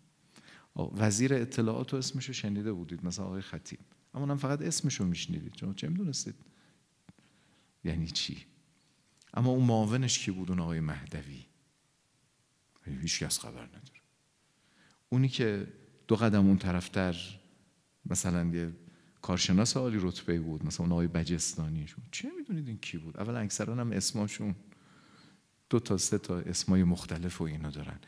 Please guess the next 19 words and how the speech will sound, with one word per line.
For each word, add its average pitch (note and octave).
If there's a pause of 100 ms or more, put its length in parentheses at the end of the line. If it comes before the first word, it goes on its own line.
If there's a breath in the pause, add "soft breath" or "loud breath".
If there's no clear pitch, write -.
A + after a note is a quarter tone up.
(280 loud breath)
این B2
آقای A2
خادمی، G2+ (240 loud breath)
اینو A#2+
من A#2+
خودم A#2
هم A#2+
نمیشناختمش. - (640)
خیلی G#2
حسرت F2+
می‌خورم. - (420 loud breath)
آقای F2+
خادمی F2
که -
اخیراً D#2+ (1040 loud breath)
شهید D#2
شدن، F2+
رئیس، D#2+ (340)
امین، C#2+